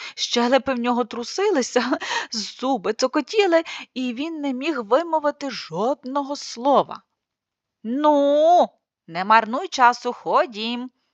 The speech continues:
Ще раз звернулася до нього моховинка і потихеньку покотила вперед.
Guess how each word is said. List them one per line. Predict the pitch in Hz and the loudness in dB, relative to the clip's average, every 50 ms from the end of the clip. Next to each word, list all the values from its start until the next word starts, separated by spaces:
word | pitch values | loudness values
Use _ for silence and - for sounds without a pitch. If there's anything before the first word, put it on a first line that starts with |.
| _ _ _ _ _ _ _ _ _ _ _ | _ _ _ _ _ _ _ _ _ _ _
Ще | - - - - 214 202 | -14 -12 -8 -4 -4 -2
раз | 196 196 190 | -2 -2 -4
звернулася | 175 180 190 202 202 214 269 349 359 302 254 247 220 | -4 -6 -6 -6 -4 -6 -6 -4 -4 -6 -4 -4 -6
до | 202 220 | -6 -4
нього | 214 226 247 247 254 | -4 -2 -2 -2 -2
моховинка | 226 226 220 - 240 214 220 262 320 403 381 - 269 262 262 - - - - - | -2 -2 -2 -2 -4 -4 -4 -4 -4 -4 -2 2 2 2 2 2 -8 -16 -10 -10
і | 226 214 | -8 -4
потихеньку | - 214 208 - 202 - - 233 254 370 415 - - - | -2 -4 -2 -2 -4 -6 -2 -2 -2 -2 -2 -8 -8 -2
покотила | - 247 240 - 226 - - 220 233 233 226 | -2 -4 -2 -4 -8 -8 -6 -8 -8 -6 -8
вперед. | 214 _ _ - 190 165 143 - _ - _ | -10 _ _ -12 -10 -10 -10 -14 _ -20 _